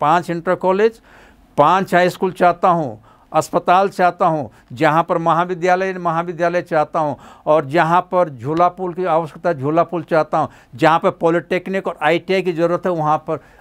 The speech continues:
आप इनको दीजिए।" दो बजे रात तक बैठक चली। मैं नमन करता हूँ उस महान शख्स को और उस महान शख्स ने हमारी बात मानी, मेरी बात मानी। मेरे साथ, अ, बी-, बीजेपी के विधायक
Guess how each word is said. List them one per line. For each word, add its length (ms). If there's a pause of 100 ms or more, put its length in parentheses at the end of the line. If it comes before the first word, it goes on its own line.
(100)
आप 180
इनको 260
दीजिए।" 400 (960)
दो 300
बजे 260
रात 340
तक 100
बैठक 340
चली। 380 (540)
मैं 80
नमन 320
करता 360
हूँ 140
उस 160
महान 400
शख्स 540
को 240 (520)
और 240
उस 200
महान 280
शख्स 340
ने 320 (680)
हमारी 320
बात 400
मानी, 320
मेरी 260
बात 360
मानी। 280
मेरे 260
साथ, 240
अ, 60 (360)
बी-, 1200
बीजेपी 480
के 80
विधायक 520